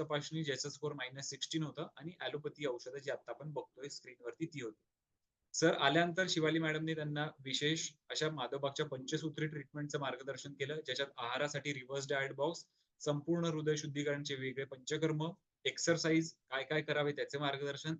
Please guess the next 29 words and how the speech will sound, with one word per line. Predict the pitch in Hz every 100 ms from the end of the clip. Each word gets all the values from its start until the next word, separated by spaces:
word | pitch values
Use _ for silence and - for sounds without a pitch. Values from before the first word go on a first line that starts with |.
| -
ॲलोपॅथीची | 127 135 151 151 151
औषधे | 139 143 151
कशी | 147 131
टप्प्याटप्प्याने | 160 143 151 147 - 147 147
कमी | 147 147
करता | 147 135 139
येतील | 135
त्याचं | 135 120 143
मार्गदर्शन | 147 165 131 131 185 - _ _ -
आणि | 156
याचबरोबर | 156 160 170 160 147 160 - _ _ -
स्वतःच्या | 151 143 165 190 180 143 _ -
मेजर | 147 147 170 190 - -
मॉनिटरिंगच्या | 135 156 160 170 170 170
गोष्टी | 151 - 165
काय | 143
काय | 131 143
करायचं | 131 123 156
याचं | 175 127 135
मार्गदर्शन | 127 120 120 117 -
त्यांना | 120 120
करण्यात | 131 139 120 110
आलं. | 101 _ _ _ _ -
जसं | 135 196
ट्रीटमेंट | 190 165 160 175 185
सरांनी | 170 165 170
कम्प्लिटली | 170 156 160 160 170
फॉलो | 139 139
केली, | 147 135 151